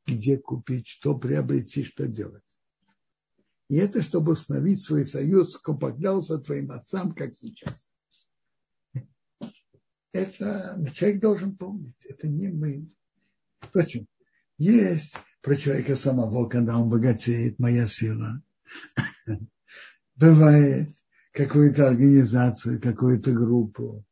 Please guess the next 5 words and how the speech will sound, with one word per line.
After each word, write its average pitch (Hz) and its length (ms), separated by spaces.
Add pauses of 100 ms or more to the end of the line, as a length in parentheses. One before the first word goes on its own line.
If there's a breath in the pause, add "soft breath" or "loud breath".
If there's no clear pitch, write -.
(1000 soft breath)
Бывает, 160 500
приписывает 151 760
какую-то 147 500
особую 143 480
силу 139 540